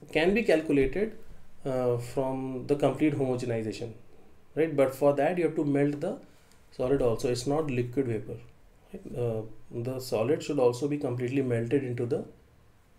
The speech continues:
liquid, and then it has to convert into one single phase. Then from the P T diagram, I have done a video on that also, you can find it. So next question. <coughs> Match the following invertebrate genera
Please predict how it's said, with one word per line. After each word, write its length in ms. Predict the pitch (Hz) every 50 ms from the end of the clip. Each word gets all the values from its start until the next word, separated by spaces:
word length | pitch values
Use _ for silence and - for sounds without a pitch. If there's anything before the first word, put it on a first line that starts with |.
| - -
liquid, 380 | 123 117 117 110 - - 117
and 200 | 117 117 120 117 -
then 160 | 147 170 180
it 80 | 165 -
has 180 | 147 143 139 143
to 120 | 151 147
convert 400 | 147 143 127 127 123 123 120 120
into 180 | 120 117 123 131
one 400 | 123 120 120 123 127 123 120 -
single 320 | - - 117 117 117 110
phase. 400 | 110 - 110 123 147 147 - - - - - - - - - - - - - -
Then 220 | 113 117 120 120
from 100 | 139 131
the 60 | 131 131
P 120 | 131 123
T 100 | 127 135
diagram, 460 | 123 120 113 110 113 120 139 151 - - - - -
I 60 | 123
have 140 | 131 139 143
done 120 | 151 151
a 40 | 156
video 320 | 147 139 135 139 147 139
on 100 | 127 123
that 140 | 123 117 117
also, 320 | 117 110 107 - - - 208
you 500 | - - - - - - - - - -
can 100 | 113 104
find 260 | - 120 107 110 120
it. 160 | 165 - - - - - - - - - - - - - - - - - - - - - - _ _ - - _ - - _ _ - - - - - - _ - - - -
So 320 | - - 120 113 110 110 107
next 180 | 127 131 127
question. 340 | - 147 - - 180 185 - - - - - - - - - - - - - - - - - - - - - - - - - - - - - - - - - - - -
<coughs> 420 | 147 - - - - 151 127 - -
Match 240 | 139 143 156 165 180
the 100 | 202 -
following 460 | 175 160 156 160 165 170 170 175 -
invertebrate 720 | 143 139 139 135 139 135 139 147 139 135 139 147 147 147
genera 500 | - 120 117 117 120 139 135 113 113